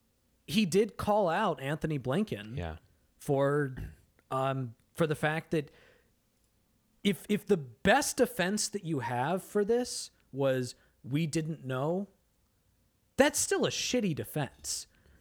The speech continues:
Speaker 1: because you killed a civilian, all right? Your administration killed a civilian. And, you know, uh, to, to, to a point that Paul made when he was on and we were talking about this, even if you wanna make the argument that it was,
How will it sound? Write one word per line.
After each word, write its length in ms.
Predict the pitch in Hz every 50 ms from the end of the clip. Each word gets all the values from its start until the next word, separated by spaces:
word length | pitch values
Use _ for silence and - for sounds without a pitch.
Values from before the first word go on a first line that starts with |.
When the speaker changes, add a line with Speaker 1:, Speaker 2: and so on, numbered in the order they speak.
| - - - - _ - -
Speaker 1:
because 320 | 185 - 233 220 175 165
you 280 | 185 254 427 453 - -
killed 380 | - - - 254 285 294 254 185
a 60 | 156
civilian, 840 | - - - 139 107 - 143 185 180 135 98 107 - - - 139 139 - _ _ _ _ _ - _ - -
all 100 | 143 131
right? 280 | 135 143 170 185 - - _ _ _ -
Your 160 | 156 240 320
administration 760 | 320 254 240 226 190 - - - 190 202 202 - 170 139 127
killed 260 | - - 156 143 131 127
a 40 |
civilian. 680 | - - - 110 117 127 123 101 95 - - 135 139 - _ _ _ _ _ _ _ _ _ _ _ _ _ _ _ -
And, 240 | 180 190 185 180 180 185
you 100 | 202 180
know, 120 | 143 139
uh, 280 | 160 180 180 180 180 185 165 - _ _ -
to, 180 | - 175 165
to, 300 | 156 - - 160 156 151 143 -
to 120 | - 170 160
a 60 | 156
point 280 | - - 208 214 202 -
that 160 | 135 - -
Paul 280 | - 170 175 247 285
made 320 | 202 131 110 113 113 120 120
when 160 | 123 123 120
he 160 | 113 151 220
was 200 | 247 220 151 123
on 160 | 117 113 113
and 120 | 117 117 120
we 100 | 127 123
were 100 | 120 117
talking 380 | - 131 113 110 - 120 117
about 300 | 110 104 104 101 98 -
this, 320 | - 107 117 151 - - - _ _ _ _ _ _ _ _ _ _ _ _ _ _ _ _ _ _ _ _ _ _ _ _ _ _ _ _ _ _ _ _ _ _ _ _ _
even 280 | - 220 269 277 311 285
if 140 | 254 - -
you 80 | 208
wanna 180 | 196 196 190 180
make 220 | 175 170 180 -
the 120 | - 131 135
argument 460 | 143 160 160 143 131 120 113 110 -
that 80 | 123 117
it 60 | 117
was, 320 | 117 113 110 104 - -